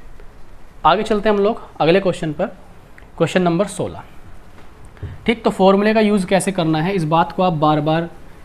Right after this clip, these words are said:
इस क्वेश्चन के सॉल्यूशन को सुन करके समझ सकते हैं। किसी भी क्वेश्चन में आपको अगर प्रॉब्लम आए, तो आपका ये ड्यूटी बनती है कि आप उस क्वेश्चन को रिपीट कर करके सुने बार बार।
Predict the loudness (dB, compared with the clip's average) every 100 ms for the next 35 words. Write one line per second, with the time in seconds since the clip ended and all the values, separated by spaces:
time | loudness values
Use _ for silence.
0 | -2 -2 -2 0 0 0 -2 -2 -2 -2
1 | 0 0 0 -2 -4 -6 -2 0 2 0
2 | 0 -2 -2 -4 -8 -12 -10 -10 -12 -16
3 | -20 -20 -20 -20 -8 -4 0 0 2 0
4 | 0 0 0 -2 -2 -2 -2 0 2 2
5 | 2 0 -4 -10 -12 -12 -10 -8 -4 -2
6 | -2 -2 0 0 0 -2 0 0 0 -2
7 | -2 0 -2 -4 -6 -4 -2 -4 -2 -4
8 | -2 -2 0 -2 -4 -6 -6 -8 -8 -4
9 | -2 -2 -4 -6 -6 -8 -10